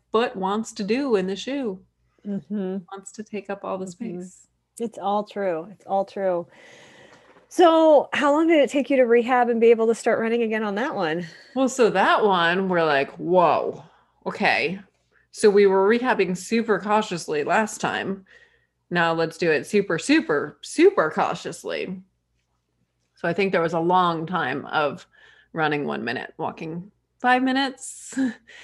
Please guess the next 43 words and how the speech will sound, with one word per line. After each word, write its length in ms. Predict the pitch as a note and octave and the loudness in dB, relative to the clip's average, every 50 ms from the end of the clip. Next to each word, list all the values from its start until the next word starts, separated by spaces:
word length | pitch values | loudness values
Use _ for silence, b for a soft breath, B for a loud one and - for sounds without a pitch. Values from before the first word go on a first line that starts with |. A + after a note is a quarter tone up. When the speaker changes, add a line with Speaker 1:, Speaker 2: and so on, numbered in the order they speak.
| B B B B B B _ _ _ _ _ _ _ _ _ _ _ - | B B B B B B _ _ _ _ _ _ _ _ _ _ _ 0
Speaker 1:
And 260 | G3+ G3+ G3+ G3+ G3 | 2 2 2 2 0
eventually, 1040 | G3 G3 G#3+ A3 A#3 A#3+ A3+ - - - A3 G#3+ G3+ G3 F#3+ F#3+ G3 G#3 A#3 G#3+ b b b b b b b b b | 0 0 0 0 2 0 -2 -4 -6 -4 -2 0 2 2 2 0 0 -2 -4 -6 b b b b b b b b b
I 100 | F#3 F#3 | -4 -2
know 180 | F#3 F#3+ F#3+ G3 | 0 0 0 2
by 180 | G3+ G#3+ A3 A3 | 4 4 4 4
March, 440 | G#3+ G3+ F#3+ F#3 F#3 - - - - | 4 2 2 2 0 -2 -6 -8 -2
I 100 | - E3+ | 0 0
was 200 | E3+ E3+ E3 D#3+ | 0 0 -2 -2
up 240 | F3+ E3+ D3+ - - | -2 -2 -2 -4 -10
to 420 | - - E3+ E3 E3 E3 D#3+ A3 - - | -8 -6 -4 -4 -4 -6 -8 -10 -14 -16
running, 540 | - F3+ G3+ F#3+ F3+ E3 E3 D#3+ D#3+ D#3+ | -16 -8 -4 0 0 0 0 -2 -4 -4
like, 180 | D#3+ D#3 D#3+ D#3+ | -6 -8 -8 -8
a 60 | F#3 | -10
total 280 | - - F#3+ F3+ E3+ D#3 | -6 -4 -2 0 0 0
of 80 | C#3+ | -2
fifteen 360 | - - D#3 - - D3 B2+ C#3+ | -4 -8 -12 -10 -10 -10 -8 -6
minutes, 360 | D#3 C#3+ A2+ C3+ E3 - - | -8 -8 -8 -10 -12 -12 -12
which 200 | - - - - | -12 -12 -10 -12
took, 240 | - D3 - - - | -12 -12 -12 -14 -18
like, 180 | - - - | -18 -12 -10
an 100 | - C#3+ | -8 -6
hour. 440 | C#3 C3+ - - - F3 F3+ B B B B B B B B B B B B _ _ _ _ _ _ _ _ - | -6 -6 -6 -6 -6 -6 -8 B B B B B B B B B B B B _ _ _ _ _ _ _ _ -2
I 60 | G3 | 0
know 100 | F#3+ F#3 | 2 2
I 80 | F3+ F3 | 2 2
raced 360 | F3+ F3 E3+ F#3 G#3+ G#3+ - A#3 | 2 2 0 0 -2 0 0 0
in 120 | G#3+ G#3 | 0 2
May 320 | G3+ G3+ G3+ G3 G3 G3 | 0 0 -2 -2 -2 -4
and 380 | G#3 F3+ F#3 F#3 F3+ F3+ - - - - | -4 -4 -4 -4 -6 -8 -14 -20 -20 -18
was, 520 | F#3+ F3 D#3+ E3 F3 E3+ E3+ E3 D#3+ F#3 - - | -14 -6 -2 0 0 2 0 0 -4 -8 -4 0
I 160 | - F#3 F#3 F#3 | 2 2 4 4
think 180 | G#3+ G3+ G3 | 2 2 2
I 100 | G#3+ G#3 G3+ | 2 4 4
was 220 | G3 G3+ G3 F#3 | 4 4 4 2
running 520 | F#3 F#3 G3 F#3+ F#3 F#3 F#3+ F#3+ F#3+ G3 | 0 0 2 2 2 2 2 0 0 -2
a 80 | F#3+ F#3+ | -2 -4
total 340 | F#3 F3+ F#3+ F#3 F3+ F3+ E3+ | -4 -4 -2 -2 0 0 -2
of, 140 | E3 D#3+ E3 | -2 -2 -4
like, 160 | D#3 D#3 - | -4 -6 -4
three 200 | - - G#3+ G3+ | 0 0 2 2
miles 440 | F3+ D#3+ D3+ - - - F#3 - - - - - - _ _ _ _ | 2 0 -2 -4 -4 -6 -6 -8 -12 -12 -12 -18 -20 _ _ _ _
by 160 | - E3+ E3+ D#3+ | -4 -2 -2 0
then. 480 | D#3+ D3+ B2 A#2 - G3 A3+ B3 B3 | 0 0 -2 -2 -4 -4 -6 -8 -8